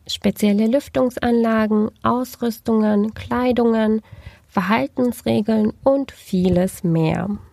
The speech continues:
In solchen Bereichen ist es nicht möglich, mit Alltagskleidung zu arbeiten, einschließlich des Kopftuchs,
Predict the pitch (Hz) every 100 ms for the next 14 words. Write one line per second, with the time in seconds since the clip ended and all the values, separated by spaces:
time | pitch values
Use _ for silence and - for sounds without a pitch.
0 | - 220 220 220 214 220 - 220 294 349
1 | - 269 262 214 190 185 - 190 - 180
2 | - 180 - 190 220 262 - 190 190 185
3 | 202 196 180 - 214 240 - - 175 170
4 | - 180 - - 190 175 175 175 - 247
5 | - - 185 180 180 160 160 175 175 -
6 | - - - - - - 202 185 - 175
7 | 175 - 233 247 - 311 - 240 214 -
8 | 170 - - -